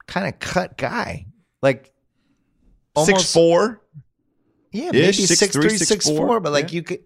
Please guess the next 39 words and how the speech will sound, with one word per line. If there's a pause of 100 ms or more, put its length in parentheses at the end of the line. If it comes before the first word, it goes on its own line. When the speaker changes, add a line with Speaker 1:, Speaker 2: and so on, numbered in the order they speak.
(200)
Speaker 1:
if
you
put
a
basketball
uniform
on
him,
you
could
easily
see
him
on,
like,
the
Dallas
Mavericks. (540)
You
know,
like,
he's
got
real
muscle. (400)
And
then
you
see
somebody, (160)
even
somebody
like
Rory. (1300)
Guys,
that
guy's,
like,
jacked.